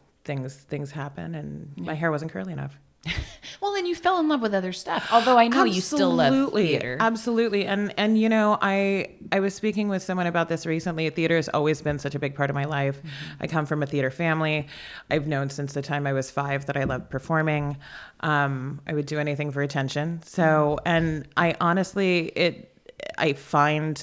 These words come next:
Speaker 1: a, a good amount of that behind the bar when I'm making drinks for
Speaker 2: Totally.
Speaker 1: people. So it is, you know, a performance, and it's interacting with people, and it's seeing the effect that what you're doing has on your guests. So
Speaker 2: Yeah.
Speaker 1: yeah, I definitely find a lot of that there.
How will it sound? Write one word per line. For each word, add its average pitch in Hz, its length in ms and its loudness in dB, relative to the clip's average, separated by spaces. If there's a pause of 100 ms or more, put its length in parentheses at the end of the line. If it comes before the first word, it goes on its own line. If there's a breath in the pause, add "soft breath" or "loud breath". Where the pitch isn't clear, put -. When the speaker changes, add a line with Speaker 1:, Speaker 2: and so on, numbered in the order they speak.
Speaker 1:
a, 151 200 2 (220)
a 156 80 0
good 156 420 0
amount 151 420 2
of 139 220 -4
that 139 480 2 (420 loud breath)
behind 151 340 0
the 139 60 2
bar 139 280 2
when 147 140 0
I'm 143 100 0
making 139 280 -2
drinks 143 320 -2
for 143 60 -6
Speaker 2:
Totally. 156 140 0
Speaker 1:
people. 120 380 -6
So 71 400 -6 (480 loud breath)
it 170 160 0
is, 160 320 4
you 170 60 0
know, 151 260 -2 (220)
a 175 80 -2
performance, 160 560 -2
and 160 100 -2
it's 147 140 -6
interacting 143 480 -4
with 143 160 -10
people, 143 240 -6
and 151 100 -4
it's 135 160 -6
seeing 139 320 -4
the 139 120 -2
effect 135 480 -6
that - 120 -6
what 139 140 -8
you're 143 100 -2
doing 135 280 -6
has 127 340 -6
on 139 100 -4
your 131 140 -6
guests. 127 420 -10
So 165 340 -6
Speaker 2:
Yeah. 190 200 -4
Speaker 1:
yeah, - 40 -6
I 165 120 -4
definitely 165 380 -4
find 151 300 -4
a 143 60 -4
lot 123 160 -6
of - 60 -10
that - 220 -6
there. - 300 -8